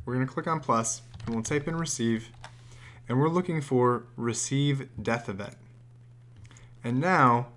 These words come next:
if we save this, and we go take a look, wherever one of our particles die,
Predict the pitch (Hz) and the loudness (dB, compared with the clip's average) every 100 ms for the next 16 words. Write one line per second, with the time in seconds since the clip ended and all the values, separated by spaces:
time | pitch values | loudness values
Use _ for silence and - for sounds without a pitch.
0 | - - 123 - 180 156 120 110 - - | -12 -2 -2 2 0 2 2 0 -4 -10
1 | - - - - - - - - - - | -20 -20 -20 -20 -20 -20 -20 -20 -20 -20
2 | - - - - - 107 110 117 117 123 | -20 -20 -20 -20 -14 -6 -2 -2 0 -2
3 | 113 143 202 - - - - - - - | 2 2 2 -2 -20 -20 -20 -20 -20 -20
4 | - - - - - - - - - 123 | -20 -20 -20 -20 -20 -20 -20 -20 -6 4
5 | 131 143 196 208 190 175 165 170 151 139 | 6 8 8 8 8 8 6 6 6 2
6 | 117 165 165 120 113 | 2 4 6 6 4